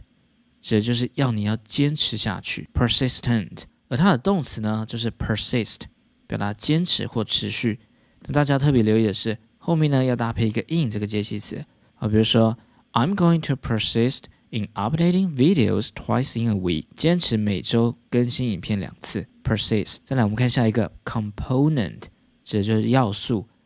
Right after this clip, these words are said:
或者呢，它也可以当零件的意思。好，比如说essential component，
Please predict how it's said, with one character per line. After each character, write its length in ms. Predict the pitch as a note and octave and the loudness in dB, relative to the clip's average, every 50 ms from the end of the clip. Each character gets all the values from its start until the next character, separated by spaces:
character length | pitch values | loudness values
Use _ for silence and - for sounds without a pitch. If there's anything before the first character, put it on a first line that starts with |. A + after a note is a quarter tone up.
| _ _ | _ _
或 160 | _ - D3+ C#3+ | _ -2 0 2
者 100 | A#2 G#2+ | 2 2
呢， 120 | G#2 G#2+ | 2 2
它 100 | G#2+ A#2+ A#2 | 2 2 0
也 40 | G#2+ | 0
可 60 | A2 | 0
以 40 | G#2+ | 0
当 200 | A2+ A2 A2 G#2 | 0 0 0 0
零 240 | G2+ F#2+ F#2+ G#2 | -2 -2 -4 -6
件 200 | G#2 - E3 D3 | -2 0 0 0
的 80 | A2 D#2+ | 0 0
意 140 | G2 F#2+ G2 | -4 -4 -4
思。 180 | - - E2+ - _ _ _ _ _ | -4 -6 -8 -8 _ _ _ _ _
好， 160 | - - A2 | -2 0 2
比 80 | G#2+ A2 | 4 4
如 100 | A2 A2 | 4 4
说 320 | - - B2 A#2 B2 - _ - - | 4 4 4 4 4 2 _ -6 -6
essential 800 | - - - - C3 C#3+ E3+ F#3+ - - - F#3 F#3 F#3+ F#3 | -4 -4 -2 0 0 2 2 2 0 0 2 2 2 0 0
component， 760 | - - B2+ A#2 G#2+ - - - A#2+ A#2+ B2 A#2 G#2 F#2 - | -4 -6 -6 -6 -4 -4 0 2 4 4 4 2 0 -2 -4